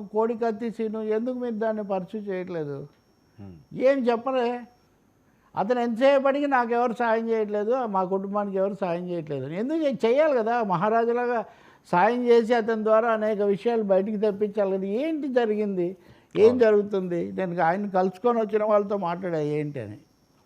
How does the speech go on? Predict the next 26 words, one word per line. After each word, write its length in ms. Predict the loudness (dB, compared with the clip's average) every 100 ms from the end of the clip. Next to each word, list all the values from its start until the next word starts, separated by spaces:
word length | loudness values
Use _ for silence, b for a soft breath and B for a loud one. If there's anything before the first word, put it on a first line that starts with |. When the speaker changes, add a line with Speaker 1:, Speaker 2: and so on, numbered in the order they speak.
| _ _ _ _ 0
Speaker 1:
"ఏదో 260 | 4 4
కొంత 320 | 4 4 4 0
విషయం 420 | 0 0 0 0
అయితే 220 | 0 -2
అతని 240 | -2 -2
దగ్గర 260 | 0 2 0
ఉందండి, 400 | 0 -2 -2 -4
కానీ 220 | -4 -6 -6
అతను 260 | -4 -2
భయపడి 380 | 0 0 -2 -4 -4
చెప్పడం 420 | -4 -2 -2 -2
లేదు" 300 | -4 -6 -12 -16 _ _ -12
అని 120 | -6
అత-, 200 | -6 -6
వాళ్ళు 320 | -4 -2 -2
అంటున్నారు. 420 | -4 -10 -16 -18 -20 b b b b b b -8
కాబట్టి 280 | -6 -4 -4
ఈ 120 | -4
కేసుల 420 | -2 -2 -2 -6 -6
కథ 280 | -4 -4 -4
చాలానే 340 | -4 -4 -6
ఉండబోతుంది. 760 | -8 -10 -8 -8 -8 -10 -12 -16 _ b b b b -4
జత్వాని 520 | -4 -2 -2 0 -2
మరి 320 | -2 0 2
ఈరోజు 260 | 2 2 0
ఏమన్నా 440 | -2 -4 -6 -8